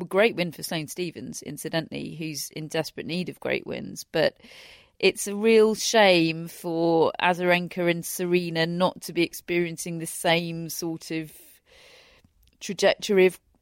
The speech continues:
of comeback, really, because I think Azarenka's probably capable of, of similar, um, but is just being held, held back by this sort of most cruel and,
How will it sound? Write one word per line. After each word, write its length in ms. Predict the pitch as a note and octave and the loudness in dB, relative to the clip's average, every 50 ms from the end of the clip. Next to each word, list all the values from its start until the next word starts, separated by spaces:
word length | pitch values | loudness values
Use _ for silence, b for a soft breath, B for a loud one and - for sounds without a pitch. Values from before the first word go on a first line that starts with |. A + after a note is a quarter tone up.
| - | -4
of 120 | F#3 F3+ - | -4 -4 -4
comeback, 520 | - A3 A3 A3 G3+ E3 D3 - - - | -2 -2 0 2 4 2 2 2 0 -2
really, 240 | F3 E3 D#3 E3 E3+ | -2 0 0 0 -2
because 240 | F3 - G3+ F3+ G3 | -4 -4 -2 0 0
I 60 | F3+ | 0
think 200 | - A3 G3+ F#3 | 0 -2 -2 2
Azarenka's 480 | G3+ F#3 E3+ F3+ F#3 F3+ E3 F3+ D#3+ | 2 2 2 2 -2 -4 -4 -6 -10
probably 320 | - - - A#3+ E3 E3 D#3+ | -8 -2 -2 -2 -2 -2 -8
capable 760 | - - - - G#3 A3 A#3+ - - D#3+ - C#3 C#3+ D3+ D#3 | -8 -10 -6 0 2 2 2 2 -2 -4 -2 2 2 4 4
of, 160 | D#3 D3 - - - _ _ - | 4 2 0 -10 -20 _ _ -10
of 120 | D#3+ - | -10 -8
similar, 600 | - - F#3 G#3 G#3+ F3+ - A#2 - - - - _ _ _ - | -6 -4 -2 -2 0 -2 -2 -4 -6 -10 -12 -14 _ _ _ -4
um, 480 | - D#3+ D#3 D3+ D3+ D3 D3 D#3 E3+ - _ _ - | 0 2 2 0 0 -4 -12 -12 -14 -14 _ _ -8
but 120 | D#3+ - | -8 -8
is 120 | D#3 D#3 - | -8 -10 -12
just 240 | - E3+ - _ | -12 -14 -12 _
being 180 | - E3 D#3 D#3 | -8 -8 -8 -8
held, 400 | D#3+ - - E3 E3 E3 D#3+ - _ _ - | -10 -8 -6 -4 -4 -4 -6 -8 _ _ -16
held 340 | - - F3+ F3+ E3+ D#3 - | -8 -4 -4 -4 -4 -2 2
back 400 | F3+ F3 F3 - - - - - | 2 4 4 2 0 -6 -10 -4
by 220 | - D#3 D#3+ D#3 | 0 2 2 2
this 180 | D#3 D#3+ D3+ - | 0 -4 -8 -8
sort 360 | - - - - E3+ E3+ D#3+ | -10 -12 -12 -10 -8 -6 -6
of 200 | D#3+ D3 C#3+ - - _ B B B B B B B B B B B B | -6 -8 -10 -14 -20 _ B B B B B B B B B B B B
most 400 | - F3 F3 E3+ E3+ - - - _ _ _ _ _ - | -4 0 0 0 0 0 -4 -8 _ _ _ _ _ -20
cruel 560 | - - - G3+ G3+ G3+ F#3+ F#3 F#3+ F#3 F3 | -16 -8 -2 0 0 0 0 0 -2 0 0
and, 280 | F3 F3 E3+ E3+ E3+ - | 0 0 -2 -4 -8 -8